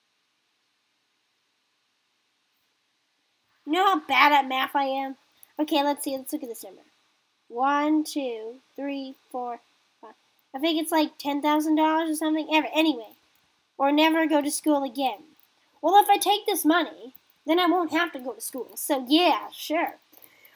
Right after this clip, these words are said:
Would you rather have the sky around I can't say anything. Have the sky around turn pink,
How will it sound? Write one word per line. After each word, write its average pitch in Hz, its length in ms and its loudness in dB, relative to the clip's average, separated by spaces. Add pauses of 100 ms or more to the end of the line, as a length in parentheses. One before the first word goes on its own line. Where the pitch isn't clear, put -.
Would 415 240 4
you 392 180 4
rather 294 540 4 (140)
have 349 300 4
the 302 80 4
sky 330 480 2
around 285 640 0 (1400)
I 294 100 -2
can't 277 240 -4
say 240 100 -14
anything. 208 300 -20 (920)
Have 403 320 4
the 427 120 0
sky 311 460 4
around 269 520 -2
turn 339 400 0
pink, 277 500 -8